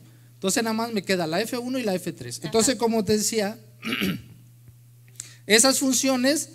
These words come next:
Speaker 1: en general satisfacen estas condiciones, ¿ok? Pero obviamente trabajar con, así de manera general, pues está imposible, o sea, no, está, está complicado.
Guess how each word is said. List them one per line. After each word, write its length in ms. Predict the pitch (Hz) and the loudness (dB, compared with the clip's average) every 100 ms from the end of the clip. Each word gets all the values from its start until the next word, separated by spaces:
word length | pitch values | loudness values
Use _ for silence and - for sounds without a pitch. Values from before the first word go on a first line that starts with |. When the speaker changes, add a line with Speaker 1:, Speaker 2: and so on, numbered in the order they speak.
| - - - - - - - | -20 -20 -20 -20 -20 -20 -2
Speaker 1:
en 180 | 196 202 | 0 2
general 480 | 226 220 226 247 294 | 2 2 2 2 0
satisfacen 680 | 247 - 196 277 294 240 | 0 -2 0 2 2 2
estas 260 | 214 214 196 | 0 0 0
condiciones, 760 | 202 170 147 151 123 - - - - - - - - | 2 2 0 -2 -4 -8 -12 -12 -16 -20 -20 -20 -16
¿ok? 140 | 131 214 302 - - - - - - - - - | -4 0 0 -4 -20 -20 -20 -20 -20 -20 -2 4
Pero 180 | 170 196 | 6 6
obviamente 380 | 214 226 196 | 4 4 4
trabajar 680 | - 160 143 143 196 214 196 | 4 4 4 4 4 4 2
con, 300 | - 139 123 - - | -6 -8 -8 -14 -20
así 280 | - 123 180 | -10 -2 0
de 100 | 196 | 2
manera 340 | 170 151 175 190 | 2 2 2 4
general, 460 | 208 220 190 196 | 2 4 2 0
pues 160 | 196 123 | -4 -10
está 160 | 120 | -8
imposible, 500 | 147 143 160 240 214 - - - | -4 -2 -2 0 -2 -4 -10 -14
o 40 | |
sea, 140 | 127 | -14
no, 240 | 117 127 117 - - - - - - - - - - | -12 -12 -14 -20 -20 -20 -20 -20 -20 -20 -20 -20 -12
está, 180 | - | -6
está 220 | 139 156 160 | -4 -2 0
complicado. 520 | 190 156 147 123 | 2 0 -2 -6